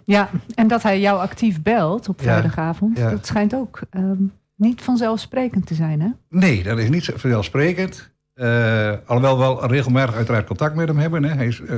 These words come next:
Speaker 2: zit in een instelling in Zenderen.
Speaker 1: Mhm.
Speaker 2: Waar we uiteraard veel, eh, contact met hem hebben. Maar het vaste patroon, ik weet als om half zes de telefoon gaat, dan weet ik wie het is.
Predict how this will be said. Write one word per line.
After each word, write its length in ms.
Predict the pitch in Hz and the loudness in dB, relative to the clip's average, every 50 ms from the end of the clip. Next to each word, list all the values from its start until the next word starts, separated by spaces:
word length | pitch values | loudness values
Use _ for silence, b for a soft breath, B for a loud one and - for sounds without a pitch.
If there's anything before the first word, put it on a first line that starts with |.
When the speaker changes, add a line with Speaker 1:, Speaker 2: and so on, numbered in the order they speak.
| 95 - | -4 -4
Speaker 2:
zit 180 | - - 127 117 | -4 -2 -2 0
in 80 | 107 | 0
een 80 | 107 - | 0 0
instelling 440 | 127 127 - - - 113 107 98 98 | 0 -2 0 0 0 0 0 0 -2
in 120 | 95 90 | -2 0
Zenderen. 420 | 101 123 135 165 175 170 185 180 - - _ _ | 0 2 2 2 0 0 -2 -4 -6 -10 _ _
Speaker 1:
Mhm. 160 | - 185 185 180 185 196 220 240 B B B B _ _ _ | 2 2 2 4 2 0 -2 -2 B B B B _ _ _
Speaker 2:
Waar 100 | - 113 | -10 -6
we 60 | - | -4
uiteraard 280 | - 107 - 101 90 90 | -2 -2 0 -2 -2 -2
veel, 260 | - 104 101 95 92 | 0 0 0 0 0
eh, 60 | 95 92 | -2 -4
contact 280 | - - - 143 143 143 | -4 -4 -2 -2 0 0
met 80 | 135 | 0
hem 100 | 123 120 | 2 2
hebben. 280 | 107 117 120 131 123 120 | 2 2 2 2 2 2
Maar 320 | 127 127 120 127 123 - - - - - | 2 4 2 2 0 -2 -4 -10 -18 -18
het 460 | - - - 139 147 143 - - - | -12 -4 -2 0 0 0 -2 -6 -4
vaste 320 | - - 214 - - 175 | 0 0 0 0 0 -2
patroon, 320 | 156 165 143 170 156 123 123 | -2 0 0 2 2 2 2
ik 100 | 135 120 | 0 0
weet 200 | 117 147 170 180 | 2 2 2 0
als 120 | 156 143 120 | 0 0 0
om 80 | 147 | 2
half 220 | 123 131 151 156 - | 2 2 2 2 2
zes 200 | - 156 127 104 | 0 0 0 0
de 80 | 120 | 0
telefoon 440 | 110 - 123 120 117 - 170 170 170 | 0 0 0 0 0 2 2 2 2
gaat, 260 | 165 - 151 147 147 | 2 2 2 2 2
dan 80 | 135 123 | 2 2
weet 140 | 127 147 147 | 2 0 0
ik 60 | 143 | 0
wie 100 | 135 135 | -2 -2
het 100 | 127 127 | 0 0
is. 300 | 135 113 107 - - - | 0 0 0 -4 -8 -14